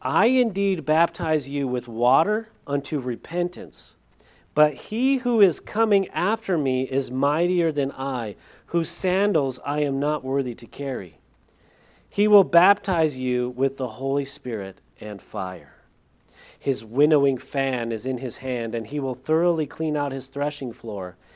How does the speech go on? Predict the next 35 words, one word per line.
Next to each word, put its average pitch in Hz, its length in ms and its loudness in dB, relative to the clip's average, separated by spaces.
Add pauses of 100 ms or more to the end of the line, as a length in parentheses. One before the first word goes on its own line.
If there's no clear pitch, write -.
(180)
and 127 200 -4
gather 160 380 4
his 156 240 -4
wheat 127 420 -6
into 123 300 -8
the 117 100 -4
barn, 98 480 -6 (460)
and 117 120 -10
he 135 100 -2
will 117 120 -4
burn 131 400 -2
up 139 160 -2
the 123 100 -4
chaff 107 520 -4 (260)
with 127 160 -6
an 120 80 -6
unquenchable 113 720 -6 (160)
fire." 107 600 -4 (1700)
We'll 139 140 -4
work 160 180 0
backwards 135 400 0
a 123 60 -6
little 123 240 -2
bit. 113 280 -6 (140)
Who 147 200 -2
is 156 120 -2
he 156 80 -2
talking 147 340 0
about 123 300 0
judging? 123 340 -4
He's 160 140 -4
judging 208 400 4
the 165 100 6
religious 151 640 4
people, 165 560 -2